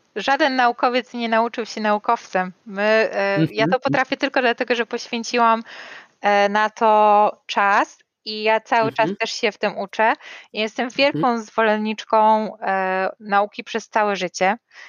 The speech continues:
Speaker 1: i chyba
Speaker 2: Mhm.
Speaker 1: zaczęłam ten podcast, mówiąc, że mam wielki podziw do osób, które właśnie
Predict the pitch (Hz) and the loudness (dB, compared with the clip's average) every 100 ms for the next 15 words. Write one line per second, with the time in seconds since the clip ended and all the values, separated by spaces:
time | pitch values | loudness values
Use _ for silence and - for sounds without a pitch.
0 | _ - - 214 240 233 - 269 247 202 | _ -10 -4 -2 0 0 2 2 2 0
1 | 196 190 185 - 190 202 190 190 185 190 | -4 -2 -2 -4 -6 -8 -8 -8 -8 -6
2 | 185 185 214 262 269 - 214 220 196 190 | -6 -2 -2 -2 -6 -4 -4 -4 -4 -2
3 | 202 - - - 196 190 190 190 214 202 | -2 -6 -18 -6 0 0 -2 -6 -2 -2